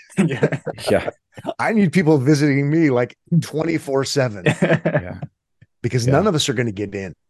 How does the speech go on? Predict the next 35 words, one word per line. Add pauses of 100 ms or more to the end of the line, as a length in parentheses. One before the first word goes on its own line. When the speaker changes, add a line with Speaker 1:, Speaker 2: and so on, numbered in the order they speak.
(140)
Speaker 3:
if
that's
the
case.
But
you
see
where
theology
drives
methodology. (920)
And
so
Speaker 2:
Yeah, (240)
absolutely. (720)
Uh, (180)
other
than, (260)
so
we
want
our,
we
want
our
listeners
to
know
that (500)
you've
written
this
book, (240)
Covenant
Theology,